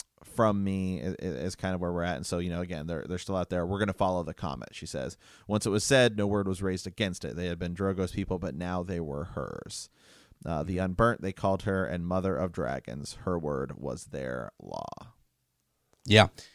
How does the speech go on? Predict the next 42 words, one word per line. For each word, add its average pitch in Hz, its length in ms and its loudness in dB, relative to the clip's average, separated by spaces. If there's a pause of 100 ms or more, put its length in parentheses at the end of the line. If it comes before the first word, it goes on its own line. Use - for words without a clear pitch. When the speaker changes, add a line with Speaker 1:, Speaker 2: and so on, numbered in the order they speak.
(160)
Speaker 2:
Yeah, 156 200 12
and, 135 240 8
and, 127 240 4
and 127 160 6
just 147 160 6
to 123 80 6
kinda 113 220 8
recap 117 420 6
some 120 140 8
of 107 60 10
these 98 200 4
people, 110 480 6
so 117 100 2
we 107 140 6
have 117 260 8
about, 104 520 8
I 107 40 2
think 107 180 6
Jorah 107 480 8
says 101 480 6
around 95 380 2
a 95 60 4
hundred, 101 500 6 (340)
and, 101 380 6
and 101 160 4
he 107 60 6
calls 110 300 8
them 95 120 4
warriors 95 520 6
at - 100 -6
first, 98 480 2 (340)
uh, 95 220 6
and 95 100 2
she 110 120 4
says 98 220 2
more, 98 220 2
more 101 160 4
like 92 160 2
four. 76 480 2 (500)
Uh, 95 440 6
the 104 220 6
other, 95 440 6